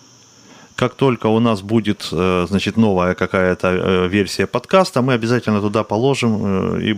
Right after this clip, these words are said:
можно будет посмотреть все это. Но там есть еще и текстовая информация, в которой написано, что мы тестируем устройство, начиная с версии Android четыре два.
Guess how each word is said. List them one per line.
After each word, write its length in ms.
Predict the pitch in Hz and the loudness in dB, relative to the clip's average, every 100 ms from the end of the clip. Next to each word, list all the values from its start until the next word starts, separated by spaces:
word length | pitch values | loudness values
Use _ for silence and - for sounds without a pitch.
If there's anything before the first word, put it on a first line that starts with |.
| 95 | -4
можно 400 | 98 110 107 101 | 0 2 2 -2
будет 280 | 98 98 - | -4 -6 -6
посмотреть 540 | 101 117 104 139 120 | -4 -4 -2 -2 -2
все 140 | - 104 | -2 -2
это. 220 | - 104 - - | 0 -4 -8 -4
Но 100 | 123 | -4
там 220 | - 160 | 0 -2
есть 200 | 147 147 | -2 -4
еще 200 | 139 - | -4 -2
и 60 | 139 | -2
текстовая 500 | 135 135 - 110 113 | -2 -4 -4 -2 0
информация, 580 | 113 117 117 104 - 76 | 0 0 0 0 -2 -6
в 80 | - | -4
которой 360 | 95 143 147 | 0 2 2
написано, 580 | 135 131 139 - 87 80 | 0 -2 -4 -4 -4 -4
что 160 | - 98 | -2 0
мы 140 | 123 | 0
тестируем 720 | - 113 - 123 123 113 101 98 | 0 -6 -4 0 2 2 0 -2
устройство, 600 | 95 - 113 131 - 104 | -8 -2 0 0 -2 -4
начиная 420 | 92 92 101 101 | -2 0 0 0
с 140 | - | -2
версии 360 | 98 95 - 87 | -2 -2 -4 -4
Android 400 | 90 98 120 107 | -2 0 0 0
четыре 460 | - 110 110 107 | -6 -4 -2 -2
два. 380 | 104 80 80 - | -4 -4 -4 -4